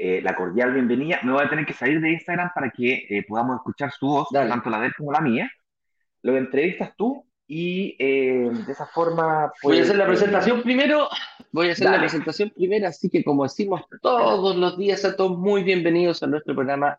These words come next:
Speaker 2: Inversionista Digital ocho dieciocho. Aquí nos juntamos de una forma más entretenida, más lúdica, más amena, pero no menos profunda, a tratar algún tema referente a la inversión inmobiliaria. Hoy día,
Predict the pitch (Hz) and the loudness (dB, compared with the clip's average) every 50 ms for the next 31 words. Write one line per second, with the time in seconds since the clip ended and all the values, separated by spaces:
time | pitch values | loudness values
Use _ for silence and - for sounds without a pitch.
0 | _ - 139 143 143 139 127 127 117 - - 120 113 117 123 123 _ - 117 110 | _ -4 -2 -2 0 0 0 -2 -4 -4 -4 -2 -2 0 -2 -2 _ -8 -8 -6
1 | 107 - - 101 101 113 117 117 117 113 - _ _ _ _ _ _ _ _ _ | -8 -8 -10 -14 -10 -6 -4 -4 -4 -6 -8 _ _ _ _ _ _ _ _ _
2 | _ _ _ _ _ - - 120 123 117 113 - - 120 117 113 110 - - 113 | _ _ _ _ _ -4 0 0 2 0 0 -2 -2 -2 0 0 -2 -2 -4 -6
3 | 104 - - - - _ - 143 156 - - - - 123 131 131 139 135 - - | -6 -8 -12 -18 -18 _ -6 -4 -4 -4 -4 -8 -12 -12 -10 -8 -10 -10 -6 -6
4 | 214 254 226 175 170 175 - 208 196 196 190 185 180 180 180 180 180 - 156 - | -4 -4 -2 -4 -4 -2 -2 -4 -2 0 0 0 0 0 0 -2 -4 -6 -8 -6
5 | 135 113 120 131 135 127 123 123 117 117 117 113 117 123 131 131 131 131 131 127 | -6 -4 -4 -4 -4 -2 -2 -2 -2 -2 -2 -2 0 0 0 0 2 2 2 2
6 | 117 113 123 120 120 120 - _ _ _ - - - - _ _ - 143 147 135 | 0 0 0 0 0 0 -4 _ _ _ -20 -20 -20 -20 _ _ -2 0 0 0
7 | 135 135 135 131 135 143 156 180 208 214 - - - _ _ _ _ _ _ - | 0 0 0 0 2 2 2 2 2 0 -2 -8 -18 _ _ _ _ _ _ -4
8 | 165 160 160 165 175 190 190 190 185 185 170 156 - - 220 240 240 233 208 - | -2 0 2 2 2 2 2 0 0 -2 -4 -6 -2 -2 0 2 2 0 0 0
9 | 165 165 180 185 185 175 160 170 170 165 - - 196 202 202 185 - - - - | 0 0 0 0 0 0 0 -2 -4 -4 -2 -2 0 0 0 -2 -2 -2 -2 -2
10 | 160 170 170 170 170 - 185 180 175 165 156 147 147 - - 151 147 143 135 135 | -2 -2 -2 -2 -2 -2 0 2 2 2 0 -4 -6 -6 -6 -6 -6 -6 -6 -6
11 | 131 123 120 117 104 98 98 92 95 101 113 123 131 160 175 202 220 226 | -6 -6 -4 -4 -6 -6 -8 -10 -8 -6 -6 -6 -4 -2 -2 -4 -4 -6